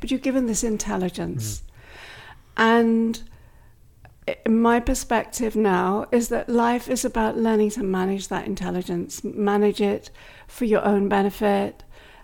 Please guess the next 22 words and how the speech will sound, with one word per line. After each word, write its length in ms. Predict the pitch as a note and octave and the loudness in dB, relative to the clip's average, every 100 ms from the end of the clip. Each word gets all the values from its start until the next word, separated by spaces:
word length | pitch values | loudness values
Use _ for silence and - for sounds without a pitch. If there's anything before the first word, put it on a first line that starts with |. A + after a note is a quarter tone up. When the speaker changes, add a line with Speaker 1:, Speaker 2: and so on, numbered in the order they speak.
| - - | -20 -6
Speaker 1:
manage 420 | G#3 G#3 G#3 G#3+ | 2 4 4 2
it 300 | G#3+ G3+ - | 0 -2 -4
for 720 | - - A3+ G#3 G3+ G3 G3 G3 | -14 -6 2 4 4 2 0 0
the 100 | G3 | 0
benefit 640 | G#3 G3 F#3+ - G3 - - - | 0 0 0 -2 -4 -6 -10 -2
of 180 | G3 - | -2 0
other 200 | G#3+ G#3 | 0 2
beings, 380 | G#3 B3 A3 G#3 | 2 2 0 0
because 480 | A3 G#3+ C4 A#3+ - - - - - | -2 0 0 0 -4 -12 -18 -8 0
it 160 | A#3+ A#3+ | 0 2
is 220 | C4+ C4+ - | 0 -2 -4
energy. 640 | A#3 A#3 A3 B3 G#3+ F#3+ - | 0 0 0 -4 -6 -6 -2
Your 160 | A#3 | 0
intelligence 720 | A#3 A3+ G#3 A3+ G#3+ G#3 G#3 | 2 0 0 -2 -2 -2 -4
is 180 | A3 F#3+ - | -6 -8 -2
energy, 640 | F#3+ F#3 F3+ G#3 F3+ A#3 B2 | 0 0 -2 -4 -6 -6 -4
and 100 | G#3 | 0
Speaker 2:
Mm. 40 | G#3+ | 0
Speaker 1:
it's 160 | - | -2
yours. 500 | A3 G3+ F3 F3+ A#3 - - - - | 0 0 0 -4 -8 -16 -20 -20 -16
So 240 | - A3+ | -4 0
you, 640 | G#3 F#3+ A3 A#3+ A#3+ A#3+ | 2 4 4 4 2 -2